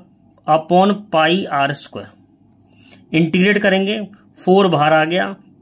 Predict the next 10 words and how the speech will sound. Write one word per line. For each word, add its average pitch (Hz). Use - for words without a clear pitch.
पाई 170
बाहर 151
आ 151
गया, 185
आर 156
स्क्वायर 175
बाहर 135
आ 131
गया। 175
इंटीग्रेशन 185